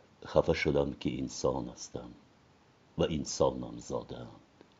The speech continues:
حالا در کوچه بیکس که از عمق آسمان ستاره زارش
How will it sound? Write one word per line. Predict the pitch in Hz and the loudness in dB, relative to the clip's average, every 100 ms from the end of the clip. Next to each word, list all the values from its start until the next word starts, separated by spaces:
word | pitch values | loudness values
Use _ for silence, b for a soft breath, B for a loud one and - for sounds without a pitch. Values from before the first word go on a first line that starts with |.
| - - _ _ _ _ _ _ _ _ _ _ _ _ _ _ | -20 -20 _ _ _ _ _ _ _ _ _ _ _ _ _ _
حالا | 82 87 90 | 10 12 12
در | 85 | 10
کوچه | 82 90 - 107 110 | 6 2 4 4 6
بیکس | 82 85 95 95 | 6 6 4 2
که | - 82 | 2 0
از | 78 - | 0 0
عمق | 87 90 - 85 | 0 2 0 2
آسمان | 78 76 - 82 78 80 76 | 4 4 2 2 4 4 0
ستاره | - - 71 69 67 | -2 -2 0 2 2
زارش | 67 76 71 69 67 - - - | 0 0 0 0 -6 -6 -10 -14